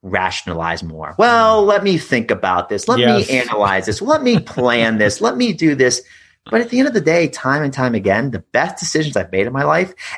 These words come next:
Speaker 1: and also the worst decisions I made in my life were either in correlation or opposition of my intuition. And that is what I think time and time again that I continue to try to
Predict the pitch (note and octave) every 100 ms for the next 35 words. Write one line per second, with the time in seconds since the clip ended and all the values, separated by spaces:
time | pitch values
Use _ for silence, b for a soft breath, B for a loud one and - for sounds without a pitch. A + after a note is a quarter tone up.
0 | - B2+ - A#2 - D#3+ A2 E2+ A2 A#3+
1 | B3 C3 B2+ A2 G#2+ G2+ G2 F#2+ F#2 F2
2 | F2+ A2 C#3+ _ _ b b - B2 A#2+
3 | A#2 - A#2+ A#2 A2+ A2+ A2 G2 B2 G#2+
4 | F#2+ A2 - C3 A#2+ G#2 G2+ G2 G2 -
5 | G#2 G#2+ F#2 G#2 F#2+ G2 F#2+ F#2 F2 D#2+
6 | E2+ - E2 D#2+ - D#2 _ _ _ -
7 | G#2+ G2+ A#2 B2+ B2+ A2 A2 G2+ F#2+ -
8 | G2+ F#2+ - G2 F#2+ F2+ F#2+ F2+ F2+ F#2
9 | F2+ E2+ F2+ F2+ G#2+ G#2 F#2+ - F#2+ -
10 | F#2 F2+